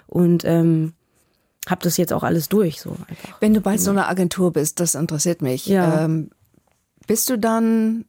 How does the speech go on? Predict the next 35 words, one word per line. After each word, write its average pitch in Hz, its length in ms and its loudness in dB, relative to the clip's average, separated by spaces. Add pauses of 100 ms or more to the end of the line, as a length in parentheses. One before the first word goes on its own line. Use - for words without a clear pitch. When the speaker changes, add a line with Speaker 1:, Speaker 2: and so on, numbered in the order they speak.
(160)
Speaker 2:
auch 208 300 -4
in 196 160 2
so 185 400 2
Schubladen 170 560 -2
drin 175 240 0
nach 208 160 -2
dem 190 160 0
Motto, 269 420 0 (500)
also 180 220 -2
die 170 140 0
Lana, 277 500 0
das - 400 -4 (720)
ist - 200 -4
keine 254 260 0
Frau, 214 680 2
ähm, 170 500 2
die 175 720 -2 (260)
eine 170 200 2
glückliche 185 420 0
Mama 254 320 2
darstellt 220 920 0
und 175 260 0
Kuchen 311 300 2
backt, 247 360 -2
sondern 190 680 2
die - 220 -2
eher 202 180 2
ein 185 80 2
bisschen 180 300 0
wilder 233 320 0
ist. - 480 0
Ähm, 175 480 0
ist - 160 -2
das 262 140 -2
so? 330 140 -2